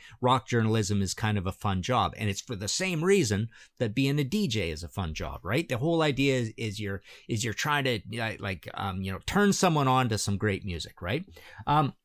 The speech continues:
but the funny thing, I've always had this thought in my mind, and it's gonna definitely come up when, when we start doing these, uh, these episodes of Pete's New Concept, is this idea of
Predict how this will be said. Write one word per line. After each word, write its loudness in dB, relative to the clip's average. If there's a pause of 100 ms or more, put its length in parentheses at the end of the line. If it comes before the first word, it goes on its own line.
(580)
but 4
the 4
funny 4
thing, 2
I've 0
always 0
had 2
this 0
thought 2
in 0
my 2
mind, 2
and -2
it's -4
gonna 2
definitely 0
come 0
up 0
when, 0
when 0
we 2
start 0
doing 2
these, -2
uh, 0
these -4
episodes -2
of -8
Pete's -6
New 0
Concept, -4 (500)
is 2
this 2
idea 4
of 2